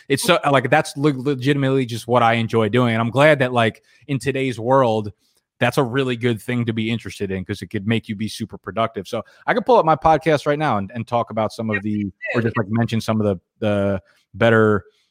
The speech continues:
Speaker 2: Yeah.
Speaker 1: uh, marketing podcasts that I listen to. Just give me
Speaker 2: I'm
Speaker 1: one
Speaker 2: always
Speaker 1: sec.
Speaker 2: looking for new podcasts to listen to 'cause I love hearing people interact with other people and just kinda get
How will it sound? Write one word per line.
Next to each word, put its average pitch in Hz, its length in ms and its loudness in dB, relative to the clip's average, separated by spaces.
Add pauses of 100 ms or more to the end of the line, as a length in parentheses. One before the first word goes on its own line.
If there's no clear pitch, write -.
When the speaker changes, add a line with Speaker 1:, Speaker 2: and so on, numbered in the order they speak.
(180)
Speaker 2:
Yeah. 262 200 2
Speaker 1:
uh, 98 40 -4
marketing 107 360 -4
podcasts 98 420 -2
that 101 120 0
I 98 100 0
listen 95 540 -6
to. 92 160 -14
Just 110 120 -20
give 117 100 -12
me 101 80 -10
Speaker 2:
I'm 104 80 -12
Speaker 1:
one 226 120 0
Speaker 2:
always 226 160 -4
Speaker 1:
sec. - 120 -20
Speaker 2:
looking - 160 -18
for - 140 -20
new 202 140 -10
podcasts 196 360 -4
to 190 80 -10
listen 190 220 -12
to 190 140 -8
'cause - 160 -16
I 196 100 0
love 196 420 0
hearing 202 280 -8
people 180 240 -12
interact 175 380 -6
with 151 140 -14
other 160 240 -10
people 156 340 -14
and 160 100 -12
just 143 200 -14
kinda 190 240 -4
get 190 280 -4